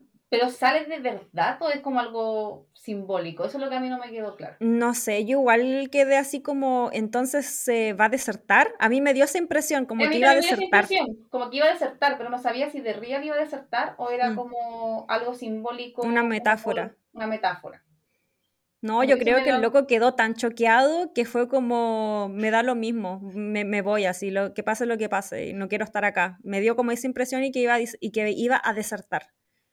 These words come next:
Speaker 1: Sí, a mí igual me dio esa impresión, pero quería consultarlo, porque como que no era como
Speaker 2: Mm.
Speaker 1: tan explícito, entonces dije, "Quizás es como
Speaker 2: Claro.
Speaker 1: simbólico o no, no lo sé". Como que
Speaker 2: Igual
Speaker 1: hay que
Speaker 2: puede
Speaker 1: como
Speaker 2: ser simbólico porque salió por la puerta ancha, pues, entonces, y como que nadie lo fue a buscar,
Speaker 1: Eso
Speaker 2: no
Speaker 1: nadie lo
Speaker 2: había
Speaker 1: detuvo, <laughs> o sea,
Speaker 2: guardia,
Speaker 1: como
Speaker 2: nada, po.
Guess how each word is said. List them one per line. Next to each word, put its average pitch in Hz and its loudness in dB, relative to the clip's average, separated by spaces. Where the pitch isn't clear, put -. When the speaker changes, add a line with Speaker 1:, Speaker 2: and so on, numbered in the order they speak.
Speaker 1:
Sí, - -10
a 269 -2
mí 285 -2
igual 277 0
me 285 -2
dio 311 -2
esa 330 -6
impresión, 330 -6
pero 311 -4
quería 277 -4
consultarlo, 269 -8
porque 185 -8
como 208 -6
que 208 -8
no 220 -4
era 247 0
como 220 -2
Speaker 2:
Mm. - -4
Speaker 1:
tan 269 -2
explícito, 220 -12
entonces 208 -10
dije, 233 -12
"Quizás 170 -16
es 160 -20
como 185 -14
Speaker 2:
Claro. 208 -8
Speaker 1:
simbólico - -12
o 208 -12
no, 170 -14
no 190 -14
lo 175 -16
sé". - -18
Como - -16
que - -2
Speaker 2:
Igual 277 8
Speaker 1:
hay - -
que 330 -4
Speaker 2:
puede 359 4
Speaker 1:
como 370 2
Speaker 2:
ser 349 0
simbólico 330 0
porque 233 0
salió 254 6
por 359 2
la 311 4
puerta 277 4
ancha, 277 -2
pues, 190 -6
entonces, 240 2
y 226 -4
como 226 -2
que 226 -2
nadie 262 6
lo 285 4
fue 285 2
a - 6
buscar, 269 6
Speaker 1:
Eso 370 10
Speaker 2:
no - 4
Speaker 1:
nadie - -
lo 381 4
Speaker 2:
había 453 6
Speaker 1:
detuvo, - 4
<laughs> 269 12
o 269 10
sea, - -
Speaker 2:
guardia, - 6
Speaker 1:
como 427 8
Speaker 2:
nada, 302 8
po. 190 0